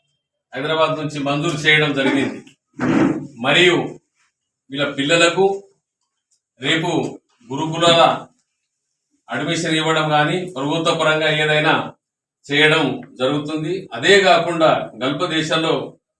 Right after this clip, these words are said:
ఎవరెవరు పనిచేస్తున్నారో వాళ్ళకు సుఖ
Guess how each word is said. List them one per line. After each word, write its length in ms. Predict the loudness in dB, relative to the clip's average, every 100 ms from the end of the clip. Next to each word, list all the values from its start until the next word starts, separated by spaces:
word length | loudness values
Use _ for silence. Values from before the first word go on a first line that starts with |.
| _ _ _
ఎవరెవరు 380 | -4 2 2 2
పనిచేస్తున్నారో 800 | 0 2 0 0 0 0 0 -4 -14 -20 _ _ _ -4
వాళ్ళకు 220 | 0 2
సుఖ 200 | 0 2